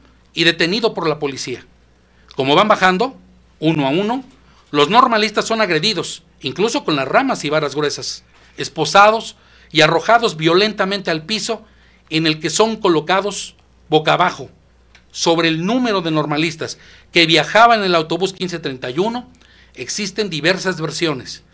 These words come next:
De acuerdo a las pruebas existentes, lo que más podría ajustarse a la realidad es que ahí se transportaban de quince a veinte normalistas, entre ellos Alexander Mora Venancio. Una vez que los agentes policiales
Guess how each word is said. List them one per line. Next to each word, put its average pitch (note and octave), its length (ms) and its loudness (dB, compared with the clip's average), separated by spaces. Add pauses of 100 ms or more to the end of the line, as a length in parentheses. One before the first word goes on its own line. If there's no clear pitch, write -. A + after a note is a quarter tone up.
(440)
De D#3 140 4
acuerdo B3 400 2
a A#3 40 4
las G#3 160 0
pruebas G#3 380 0
existentes, D3+ 800 -6 (420)
lo D#3 240 0
que D#3 140 -2
más G#3+ 300 0
podría F#3 380 -2
ajustarse F#3+ 680 -4
a - 20 -2
la C#3+ 120 -4
realidad C3 520 -6 (360)
es F3+ 200 -2
que F#3 140 -2
ahí G3 160 0
se G3 120 -2
transportaban E3 760 -4 (320)
de C#3+ 160 -4
quince G#3 540 -6 (120)
a C#3+ 120 -6
veinte F3+ 480 -4 (240)
normalistas, D#3 800 -8 (320)
entre C#3 300 0
ellos A3+ 360 -4 (260)
Alexander G3 720 -2 (140)
Mora F3 340 2
Venancio. C#3+ 480 -4 (800)
Una A3 200 2
vez B3+ 160 0
que G#3+ 120 -2
los G3+ 160 -2
agentes A#3 400 -4
policiales F3+ 840 0